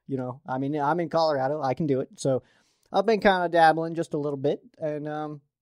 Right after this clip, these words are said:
I think fifty and a half is about right. So weather in this game, kickoff looks to be about seventy-nine degrees. The end of the game looks about sixty-eight.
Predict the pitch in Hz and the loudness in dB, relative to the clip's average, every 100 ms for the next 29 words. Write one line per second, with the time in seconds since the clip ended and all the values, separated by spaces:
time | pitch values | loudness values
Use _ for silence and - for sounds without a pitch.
0 | _ _ - 175 196 - 190 175 165 160 | _ _ -4 -2 -4 -4 -4 -4 -2 -2
1 | 139 131 180 135 127 123 - - 139 127 | -4 -6 0 0 0 -4 -10 -8 -2 -2
2 | 120 _ _ _ _ _ _ _ - - | -4 _ _ _ _ _ _ _ -20 -6
3 | 147 220 247 233 202 - 185 175 139 - | 2 4 4 2 2 2 2 2 0 -4
4 | _ _ 247 254 240 214 196 190 196 180 | _ _ 2 6 6 6 4 4 4 8
5 | 170 131 - 233 220 196 180 180 185 185 | 6 4 -2 -2 -2 -2 -2 -2 0 -2
6 | 175 185 185 185 160 156 170 175 170 170 | 0 2 2 2 0 0 0 -2 0 0
7 | 170 160 147 143 - - 165 - - 156 | 0 -2 2 2 2 -2 -4 -6 -8 -2
8 | 147 151 | 0 0